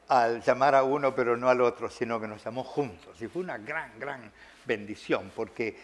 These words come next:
eh, nos estrellamos contra el Señor. Fue una cosa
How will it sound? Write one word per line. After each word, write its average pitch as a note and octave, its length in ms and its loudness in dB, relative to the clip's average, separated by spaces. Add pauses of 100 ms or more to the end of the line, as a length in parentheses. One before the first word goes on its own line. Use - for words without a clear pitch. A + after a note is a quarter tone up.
(320)
eh, C3 280 -12
nos C#3 200 -6
estrellamos D#3 800 0
contra A#2 340 -4
el G#2+ 60 -8
Señor. G#2+ 400 -12
Fue - 180 -10
una A#2+ 140 -6
cosa A#2 420 -4